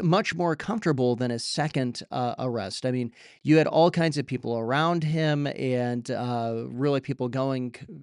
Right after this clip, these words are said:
to and fro, coming to him and going, and, and he was really surrounded by a lot of,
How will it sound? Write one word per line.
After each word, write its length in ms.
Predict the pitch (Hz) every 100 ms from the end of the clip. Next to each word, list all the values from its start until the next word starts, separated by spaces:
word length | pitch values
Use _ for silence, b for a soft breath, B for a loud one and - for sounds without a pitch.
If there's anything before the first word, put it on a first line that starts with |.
| 135
to 200 | - 175
and 140 | 175 139
fro, 400 | 139 135 131 127
coming 320 | 147 156 143
to 120 | -
him 180 | 139 131
and 100 | 127
going, 380 | 117 123 123 123
and, 140 | 117 B B B -
and 240 | 156 165
he 80 | 170
was 160 | 165
really 160 | 226 262
surrounded 760 | - 165 127 127 131 127 123 127
by 200 | 123 120
a 100 | 120
lot 300 | 110 107 107
of, 180 | 107